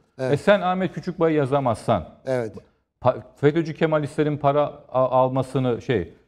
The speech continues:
Speaker 2: fetÖ'cü iş adamlarından Kemalistlerin para almasını yazamazsan, şu Kavala ile ilgili meseleler, diğer ciddi gazetecilik yapamazsan, mesela şeyi yayınlamamış, bak bence yayınlasa iyiydi o.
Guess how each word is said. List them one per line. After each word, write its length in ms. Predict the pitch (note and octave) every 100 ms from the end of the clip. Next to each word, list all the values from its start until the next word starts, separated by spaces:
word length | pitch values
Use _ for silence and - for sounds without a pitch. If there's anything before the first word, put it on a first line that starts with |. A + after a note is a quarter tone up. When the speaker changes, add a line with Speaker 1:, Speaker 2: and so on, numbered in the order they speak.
| _
Speaker 2:
fetÖ'cü 500 | C3 C3 C#3 D3 C#3
iş 120 | C#3
adamlarından 460 | C#3 C3+ C3+ C3 C3
Kemalistlerin 520 | B2+ C3 B2+ C3+ B2+
para 220 | A#2+ B2
almasını 380 | B2+ A#2 A#2 A#2
yazamazsan, 580 | A2 A#2+ A#2 - G2 E2 _ _ _
şu 100 | A2+
Kavala 380 | - B2+ D#3 D#3
ile 140 | D3
ilgili 200 | D3 D3
meseleler, 760 | D3 C#3 - C#3+ C#3 C#3 C3 A#2+
diğer 260 | D3+ D3+ - - _ _ _
ciddi 300 | B2+ - F3
gazetecilik 460 | D#3+ D3 D3 C#3+ C#3
yapamazsan, 680 | C3+ D3 C#3 A#2+ - A2 D#2 - _ _ _ _ _ -
mesela 360 | G#2 - C#3+
şeyi 280 | A#2+ B2+ D3
yayınlamamış, 600 | F3+ G3 G#3 G#3 D3+ G#2+
bak 180 | G2 F2
bence 220 | A#2 C3+
yayınlasa 440 | D3 D#3 D#3 C#3+ F#3
iyiydi 320 | G#3+ A3+ F#3
o. 140 | F#3+